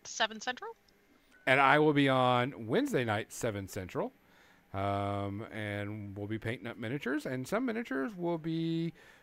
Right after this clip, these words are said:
Speaker 2: cool stuff that's been gifted to us, and so you'll get to see some new stuff or some stuff coming out. Um, so it'll be different. You'll have to figure out what we're gonna be painting when we do it. Um,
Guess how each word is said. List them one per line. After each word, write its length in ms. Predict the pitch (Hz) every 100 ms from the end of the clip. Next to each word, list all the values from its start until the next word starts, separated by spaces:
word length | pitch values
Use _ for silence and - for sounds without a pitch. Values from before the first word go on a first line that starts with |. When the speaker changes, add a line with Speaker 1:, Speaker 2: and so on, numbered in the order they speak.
| _
Speaker 2:
cool 220 | - 233 185
stuff 260 | 196 180
that's 140 | 190 -
been 260 | 196 156
gifted 360 | 131 156 226 220
to 200 | 262 381
us, 160 | 381 -
and 160 | 160
so 180 | - 165
you'll 160 | 156 156
get 120 | 156
to 80 | 147
see 240 | - 165
some 220 | 160 170 160
new 140 | 165
stuff 360 | - 175 196 165
or 120 | 160
some 360 | 165 160 156 151
stuff 240 | 165 -
coming 240 | 165 156
out. 160 | 185 285 _ _ _ - _ _ _
Um, 520 | 120 117 117 113 123 - -
so 200 | 131 151 190
it'll 120 | 226
be 140 | 226 -
different. 340 | 190 185 233 180
You'll 300 | 180 180 180
have 120 | 180 180
to 60 |
figure 220 | 185 180
out 60 | 175
what 100 | 175
we're 80 | 185
gonna 180 | 185 180
be 100 | 180
painting 400 | 170 185 220 220 -
when 380 | 208 226 226 240
we 320 | 240 247 240
do 160 | 320
it. 760 | - - _ _ - - - -
Um, 720 | 131 135 135 135 135 135 147